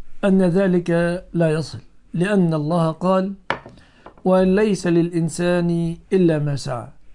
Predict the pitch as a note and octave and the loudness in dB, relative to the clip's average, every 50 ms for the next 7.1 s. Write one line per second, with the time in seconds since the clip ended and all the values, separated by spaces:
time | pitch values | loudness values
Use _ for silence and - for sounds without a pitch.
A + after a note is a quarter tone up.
0 | - - - C#4+ D4 B3+ G3+ F3+ F3 E3+ F3 F3+ F#3+ G3+ G#3 G#3 - - - - | -12 -4 0 4 4 4 4 4 4 4 4 2 2 0 -2 -4 -10 -18 -20 -20
1 | - - - - F3 E3 E3 E3+ F3+ F#3+ G3+ G#3+ G#3+ G#3+ A3+ C4 A#3+ - - - | -20 -14 -6 -2 0 0 2 2 2 2 2 2 2 0 0 -2 -6 -8 -10 -10
2 | - - - - - - - - - - - - - - - - - - F3+ F#3 | -8 -8 -8 -6 -8 -8 -10 -12 -14 -14 -10 -8 -6 -4 -4 -4 -2 0 2 2
3 | G3 G#3 G3+ F#3+ F#3 F3+ F#3+ F#3+ F#3 F#3 - - - F#3 E3+ F#3 F#3+ F#3+ F3+ F3+ | 4 4 2 2 2 0 0 -2 -2 -6 -10 -6 -4 0 2 2 2 2 2 0
4 | F3 F3 E3+ D3 - - G#3 G#3 G3 G3 - G3 F#3+ G3 G3 - - E3+ E3+ E3 | 0 0 -2 -4 -2 0 0 0 0 0 -2 -2 -2 -2 -4 -4 -2 0 0 0
5 | E3+ F3 D#3+ - - F3 E3+ E3+ E3 D#3+ D#3 D#3+ F3 F3+ E3+ D3+ D#3 D3 - F3 | 0 -2 -2 0 0 0 2 2 2 2 2 0 0 0 0 -2 -2 -4 -4 -4
6 | E3+ D#3+ D#3 D3+ D3+ D#3+ D#3+ C3+ C3+ C#3 C3+ C3+ C3+ C3 B2 A#2 A4+ A4+ A4+ A4+ | -2 -2 -2 -2 -2 -2 -2 -2 -2 -4 -4 -6 -6 -6 -4 -2 0 2 4 4
7 | A4+ A4+ | 4 2